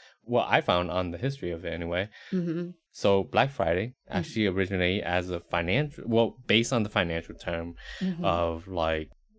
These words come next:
Speaker 1: you being in the black, which is, uh, making a profit or being above the, the,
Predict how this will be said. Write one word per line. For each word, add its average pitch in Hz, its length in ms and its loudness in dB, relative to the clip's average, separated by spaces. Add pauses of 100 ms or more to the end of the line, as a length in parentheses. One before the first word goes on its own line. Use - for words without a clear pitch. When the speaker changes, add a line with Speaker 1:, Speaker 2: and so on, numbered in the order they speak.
Speaker 1:
you 92 160 -8
being 95 260 0
in 85 100 -2
the 80 60 -4
black, 82 380 -2
which 87 160 -8
is, 82 180 -14 (260)
uh, 87 300 -2
making 95 300 2
a 87 40 2
profit 85 520 0
or 85 340 -4
being 87 200 -2
above 85 380 0
the, 85 220 -4 (460)
the, 82 340 -2